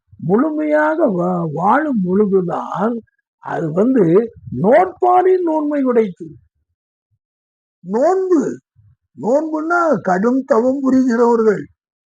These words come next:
இந்த உடலை வருத்தி, அஹ், இந்த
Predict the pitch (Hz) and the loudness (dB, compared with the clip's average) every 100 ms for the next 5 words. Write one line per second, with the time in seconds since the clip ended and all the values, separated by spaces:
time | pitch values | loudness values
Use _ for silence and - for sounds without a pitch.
0 | - 185 185 180 220 254 254 202 208 254 | -10 -6 -2 0 2 4 2 2 2 2
1 | 262 254 233 196 233 262 - _ _ 208 | 2 2 4 2 2 -2 -6 _ _ -8
2 | 202 202 202 196 196 190 190 185 - _ | -4 -2 0 2 2 2 0 -4 -12 _
3 | - 214 | -4 0